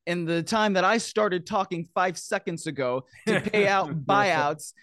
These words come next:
Speaker 1: and then pay out, you know, whatever they want into a new head coach, because that's the kind of money they make from Walmart. So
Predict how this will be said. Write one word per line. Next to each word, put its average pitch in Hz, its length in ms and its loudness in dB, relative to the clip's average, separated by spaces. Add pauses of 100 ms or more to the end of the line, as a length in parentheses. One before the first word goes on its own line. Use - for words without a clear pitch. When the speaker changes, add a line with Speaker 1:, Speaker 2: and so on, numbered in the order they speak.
(160)
Speaker 1:
and 180 120 0
then 196 220 2
pay 214 280 2
out, 214 280 2
you 214 120 2
know, 202 260 2
whatever 226 440 4
they 285 120 0
want 262 520 2 (420)
into 220 840 2
a 220 60 2
new 220 220 0
head 220 240 0
coach, 165 400 -4
because 175 300 -6
that's 185 300 0
the 185 60 -12
kind 196 160 -6
of 180 60 -8
money 185 140 -2
they 180 120 -6
make 180 180 -6
from 170 120 -4
Walmart. 139 300 0
So 185 400 2